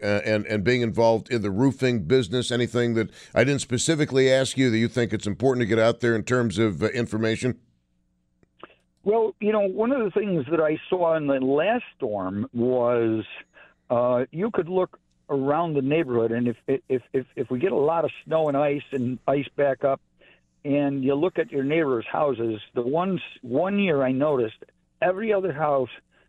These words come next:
Speaker 2: had icicles to the ground, and then every other house had two, three-foot icicles. It was like, y-, y-, so you could tell the houses that were poorly insulated and poorly ventilated by the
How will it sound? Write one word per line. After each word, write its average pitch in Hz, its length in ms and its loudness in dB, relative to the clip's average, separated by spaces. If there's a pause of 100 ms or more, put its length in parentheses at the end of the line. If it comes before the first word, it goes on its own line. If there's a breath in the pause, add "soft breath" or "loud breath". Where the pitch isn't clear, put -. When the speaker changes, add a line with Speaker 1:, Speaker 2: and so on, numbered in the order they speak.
Speaker 2:
had 131 120 0
icicles 143 520 -2
to 139 80 -4
the 123 100 -8
ground, 156 500 -2 (480)
and 127 180 0
then 139 140 2
every 151 300 0
other 135 180 0
house 135 360 -2
had 135 200 -2
two, 160 260 -4
three-foot - 720 -4
icicles. 92 540 -6 (560)
It 127 40 -2
was 123 140 0
like, 131 220 0 (360)
y-, 139 200 -4
y-, 143 180 -2
so 165 60 2
you 151 160 0
could - 260 -8
tell 226 240 0
the 156 100 -6
houses 135 480 -2
that 127 120 -4
were 131 140 0
poorly 165 500 0
insulated 135 560 0
and 117 180 -2
poorly 139 300 2
ventilated 110 760 -4 (560 soft breath)
by 143 140 2
the 131 120 0